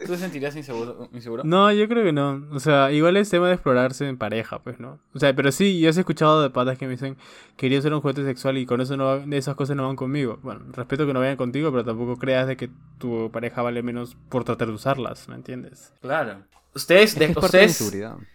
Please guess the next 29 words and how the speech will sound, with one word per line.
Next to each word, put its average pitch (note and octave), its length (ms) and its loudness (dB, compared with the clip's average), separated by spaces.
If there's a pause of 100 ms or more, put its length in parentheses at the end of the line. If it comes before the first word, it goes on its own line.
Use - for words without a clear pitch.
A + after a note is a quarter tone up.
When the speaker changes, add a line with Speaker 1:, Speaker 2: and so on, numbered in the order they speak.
(260)
Speaker 1:
ustedes F#3+ 360 4
si C#3 420 0
su - 180 -4
Speaker 2:
Sí, D3 200 -6
Speaker 1:
flaca C3 440 6
Speaker 2:
es E3+ 60 2
inseguridad. - 20 -2
Speaker 1:
estuviera C3 460 2
con B2 160 0
un C3 60 0
juguete B2+ 520 0
sexual A#2 640 0
que G#2+ 140 -6
no G#2+ 120 -4
tiene A2+ 220 -2
que G2 80 -4
ver G2 140 0
con G#2 220 -4
que G2 100 -6
los F2+ 260 -6
penetre F#2 400 -6
o F2+ 80 -4
no, F2 180 -6
sino F2+ 220 -8
un F#2 80 -4
juguete G2 340 -4
sexual F#2+ 300 -6
en F#2+ 140 -8
X, F#2+ 400 -10